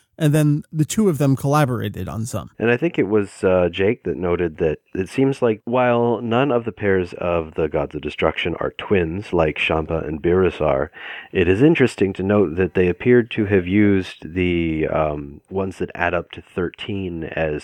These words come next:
Speaker 2: how they split up the workload, because you'll notice all the ones that add up to thirteen,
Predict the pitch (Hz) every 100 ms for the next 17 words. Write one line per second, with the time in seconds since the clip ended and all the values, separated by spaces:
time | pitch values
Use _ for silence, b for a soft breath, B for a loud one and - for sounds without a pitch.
0 | - 90 85 80 76 73 - 85 73 85
1 | 127 160 73 73 65 78 - 82 82 82
2 | 92 87 80 - - 101 107 107 92 92
3 | 92 85 64 85 82 - 85 - 80 -
4 | 135 110 82 85